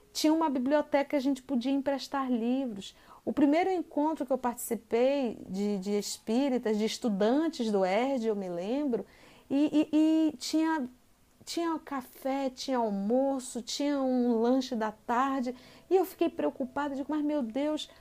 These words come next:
co-, como, quem, quem que tá bancando tudo isso aqui? Como é que, como é que é isso aqui?" Aquilo me chamou tanta atenção, porque ninguém se pagava absolutamente nada. E depois, depois que eu me tornei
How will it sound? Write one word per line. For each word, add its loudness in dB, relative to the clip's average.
co-, -10
como, 0
quem, -2
quem 0
que 2
tá 0
bancando 2
tudo -4
isso -4
aqui? -4
Como -2
é -2
que, -2
como -6
é -4
que 0
é 2
isso -2
aqui?" -4
Aquilo 4
me -2
chamou 2
tanta -2
atenção, 0
porque 2
ninguém 0
se -2
pagava 0
absolutamente -2
nada. -12
E 4
depois, 6
depois 4
que 2
eu 6
me 4
tornei -2